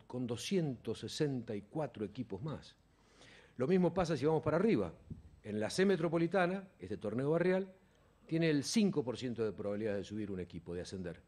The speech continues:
Compite contra diecinueve. En el torneo argentino B tiene la mitad, menos de la mitad, el dos coma cero ocho.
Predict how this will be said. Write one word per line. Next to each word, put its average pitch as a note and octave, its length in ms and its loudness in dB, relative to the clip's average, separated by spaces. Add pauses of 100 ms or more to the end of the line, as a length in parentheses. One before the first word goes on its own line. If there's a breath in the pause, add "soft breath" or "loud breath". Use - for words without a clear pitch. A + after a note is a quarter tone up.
(140 soft breath)
Compite C3+ 400 -4
contra G#2+ 240 -2
diecinueve. E2+ 540 -8 (720 loud breath)
En G#2+ 80 2
el A2+ 140 2
torneo B2+ 340 4
argentino A#2+ 420 0
B E3+ 160 2
tiene C3+ 360 -6 (640)
la G#2 100 -4
mitad, A2+ 320 -2
menos C3 260 0
de F#2 60 -6
la E2+ 100 -8
mitad, D#2 260 -12 (200)
el G#2 160 -8
dos D#3 140 -2
coma C3 220 -2
cero G#2 280 -6
ocho. - 260 -14